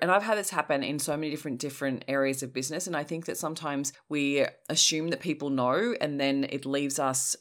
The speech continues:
stuck, right? It causes problems. People then get annoyed with you because you haven't communicated clearly, and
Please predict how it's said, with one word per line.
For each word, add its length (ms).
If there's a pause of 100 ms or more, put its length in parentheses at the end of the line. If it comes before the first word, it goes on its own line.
stuck, 500 (160)
right? 260
It 60
causes 340
problems. 680 (420)
People 380
then 320
get 160
annoyed 380
with 160
you 100
because 240
you 60
haven't 300
communicated 640
clearly, 600 (280)
and 460